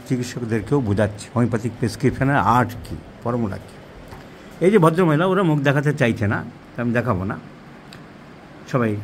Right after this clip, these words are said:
পাড়াপড়শি যারা না দেখুক, না দেখুক, নাম এবং মুখ আমি দেখাবো না, ফোন নাম্বার। অনেক সময় খেয়াল রাখবে তো, আমাদের ফোন নাম্বার উঠে যায়, রোগীদের অনেকে বিরক্ত করে। হুম,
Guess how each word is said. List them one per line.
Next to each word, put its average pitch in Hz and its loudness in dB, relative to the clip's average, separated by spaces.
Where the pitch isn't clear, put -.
পাড়াপড়শি 110 0
যারা 98 -2
না 98 -4
দেখুক, 104 -4
না 95 -4
দেখুক, 98 -6
নাম 107 0
এবং 101 -2
মুখ 95 -4
আমি 107 -2
দেখাবো 120 -4
না, 82 -12
ফোন 104 -6
নাম্বার। - -12
অনেক 127 0
সময় 147 2
খেয়াল 139 2
রাখবে 160 -2
তো, 165 -4
আমাদের 147 -2
ফোন 139 2
নাম্বার 151 0
উঠে 151 -2
যায়, 147 -2
রোগীদের 120 -2
অনেকে 120 -2
বিরক্ত 107 -4
করে। 82 -8
হুম, 117 -10